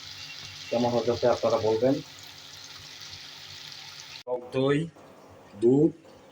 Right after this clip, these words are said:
এবং মশলা দিয়ে ডোর বানাইতেছি। দেখুন, দেখুন গাইস, মুরগির রোস্ট পাক করলাম আর পোলাও পাক করছি,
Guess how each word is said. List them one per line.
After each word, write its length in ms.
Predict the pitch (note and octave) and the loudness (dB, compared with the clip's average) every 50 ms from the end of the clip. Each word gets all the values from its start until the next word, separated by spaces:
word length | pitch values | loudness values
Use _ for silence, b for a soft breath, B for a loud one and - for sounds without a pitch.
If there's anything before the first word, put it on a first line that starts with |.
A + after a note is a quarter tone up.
| - | -4
এবং 200 | - A2+ A#2 B2 B2 A#2+ A#2 | 0 2 4 6 6 6 4
মশলা 440 | A#2 A#2 - C3+ B2 A#2+ A2+ G#2+ A2+ C#3+ F3+ - - - - - - - - - - - | 2 2 2 4 4 6 6 6 6 4 2 -2 -6 -14 -20 -20 -20 -20 -20 -20 -20 -8
দিয়ে 280 | - A#2 A#2+ B2 B2 B2 B2 B2 B2 A#2+ - - A2+ G#2 | 2 4 6 8 10 10 12 12 10 10 6 4 2 4
ডোর 160 | A2+ A#2+ A#2+ | 4 6 6
বানাইতেছি। 460 | B2+ B2+ B2+ B2+ B2+ B2+ B2+ B2+ D3+ D#3 C3 B2+ | 6 6 6 6 6 6 4 4 4 4 6 6
দেখুন, 240 | B2 B2+ D#3 F3 G3+ G3+ G3 - - - - _ - - - _ _ _ _ - - | 4 6 4 4 2 2 0 -4 -12 -20 -20 _ -20 -20 -20 _ _ _ _ -12 -6
দেখুন 340 | A2+ A2 G#2+ F#2+ A#2 A#2+ A#2+ A#2+ | -2 0 2 2 4 4 4 6
গাইস, 220 | A#2 B2 C3 C3 - - - - - - _ _ - - - - - - - - - - - - - - - | 6 4 4 2 0 -4 -6 -10 -16 -20 _ _ -20 -20 -20 -20 -20 -20 -20 -20 -20 -20 -20 -20 -20 -8 -2
মুরগির 320 | A2 A2 A2+ A#2 A#2 A#2 A#2 | 0 2 4 6 6 6 6
রোস্ট 200 | B2 B2 A#2+ - - | 6 4 2 2 0
পাক 140 | B2 A#2+ - C#3+ | -2 0 2 4
করলাম 280 | C3+ C3+ C#3 D3 E3+ F#3+ G3+ G3+ - - B B B B B B B B B B B B - - - - - E4+ E4+ E4+ E4+ - - - - - - - - - - - | 4 6 6 6 6 6 4 2 2 -2 B B B B B B B B B B B B -20 -20 -20 -20 -18 -14 -14 -14 -14 -14 -18 -20 -20 -20 -20 -20 -20 -10 -2 2
আর 160 | G#2 G#2+ G#2 G2+ G#2+ | 4 4 4 4 4
পোলাও 240 | A2+ A#2 A#2 A#2+ A#2+ | 4 6 6 6 6
পাক 140 | B2 A#2+ A2+ - B2+ | 4 2 2 2 0
করছি, 260 | A#2 - - D#3 | 0 0 2 2